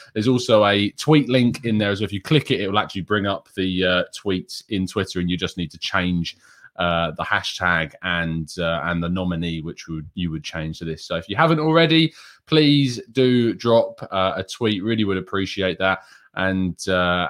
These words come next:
and help us try and get nominated for the awards this year, which would be fantastic. And I know plenty of you have already done it, and I could not be more appreciative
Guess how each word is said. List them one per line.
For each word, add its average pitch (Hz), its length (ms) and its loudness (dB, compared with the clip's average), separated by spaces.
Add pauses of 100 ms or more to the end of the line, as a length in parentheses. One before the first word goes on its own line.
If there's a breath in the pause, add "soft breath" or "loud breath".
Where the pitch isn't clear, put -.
and 101 120 -2
help 117 220 2
us - 380 -2
try 135 240 4
and 131 80 2
get 131 100 2
nominated 147 460 2
for - 80 -8
the 165 140 2
awards 190 380 2
this - 280 -4
year, 98 140 0
which 110 200 -6
would 123 100 -14
be 139 140 -2
fantastic. 143 800 0 (300 loud breath)
And 110 200 2
I 117 80 6
know 113 160 4
plenty 110 380 -2
of 92 80 -6
you 101 80 0
have 98 180 0
already 101 460 0
done 85 240 0
it, 80 80 -4
and 87 100 -4
I 90 80 -2
could 92 180 -6
not 90 160 -6
be 87 80 -6
more 87 180 -2
appreciative 82 600 -10